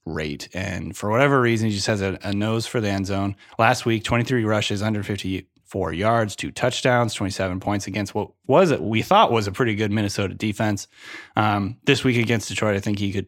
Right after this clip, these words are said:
go off again. So really like Aaron Jones in this matchup, just based on, you know, riding his outlier performance as long as we can, I think. And, and past that,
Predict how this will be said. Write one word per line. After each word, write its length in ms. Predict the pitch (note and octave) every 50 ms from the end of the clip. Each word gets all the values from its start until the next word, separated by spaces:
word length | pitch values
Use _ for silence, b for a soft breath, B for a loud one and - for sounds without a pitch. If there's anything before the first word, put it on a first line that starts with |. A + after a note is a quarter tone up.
| _ - -
go 120 | - F#2+
off 220 | F2 F2+ F#2 - -
again. 320 | E2 D#2+ E2+ E2+ E2 C#2
So 300 | - - F#2+ F2 E2+ - B B B B B B B B
really 220 | G#2+ A#2 B2 C3
like 180 | C3+ C#3+ C#3 -
Aaron 240 | C#3 C3 C3 B2+ A#2
Jones 460 | A2+ A#2+ A#2 A#2 A2+ A2+ G#2+ G2+ - -
in 200 | A2+ A#2 A#2+ B2
this 160 | B2 A#2 -
matchup, 400 | A2+ A2 G#2+ G#2+ G#2+ - G#2+ G2
just 240 | F#2+ A2 G#2+ - -
based 280 | A2 G#2+ G#2+ - -
on, 400 | A2+ G#2 G2+ G2 G2 G2 G2 F#2+ - b b b b b b b b b -
you 100 | G#2+ G#2+
know, 260 | G#2 G2 F#2+ F#2 - _ _ _ - - _ _ _ _ _ _ _ _ -
riding 480 | G#2+ G#2 G2+ G2+ G#2+ A#2 A#2+ A#2+ A#2 A2+
his 180 | A2 A2+ G2+
outlier 400 | G#2 G2 G#2+ - G2 A2 A#2+ A2+
performance 460 | - - A2 - B2 C3+ C#3+ B2 G#2+
as 100 | G#2 G#2
long 160 | A2 A2 A#2 A#2
as 80 | A2
we 120 | A2+ A2 G2+
can, 200 | - C#3 D3 A#2
I 80 | G2+
think. 400 | G2 - A2+ G#2+ G2+ - - - -
And, 200 | A2 G#2+ G#2+ G2+
and 360 | D2+ G2+ A#2 A2+ A2 G#2 G#2+ - _ - b b b b b b b b _ _ -
past 340 | - - E3 E3+ E3 - -
that, 320 | F#2+ E2 D2 D#2 - _